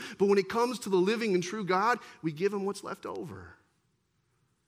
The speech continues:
We give him the scraps under the table.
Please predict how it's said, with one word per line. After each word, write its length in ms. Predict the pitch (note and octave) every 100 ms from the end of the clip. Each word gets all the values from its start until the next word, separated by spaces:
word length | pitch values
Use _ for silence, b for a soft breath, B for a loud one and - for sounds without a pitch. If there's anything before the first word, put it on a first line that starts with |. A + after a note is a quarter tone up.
| _ _ _ _ _ _ _ _ _ _ _ _ _
We 80 | D#3+
give 180 | D#3+ E3+
him 100 | E3
the 80 | C3+
scraps 600 | - F3 F3 E3+ - -
under 160 | C#3 C#3+
the 100 | C#3+
table. 460 | - - A2+ F#2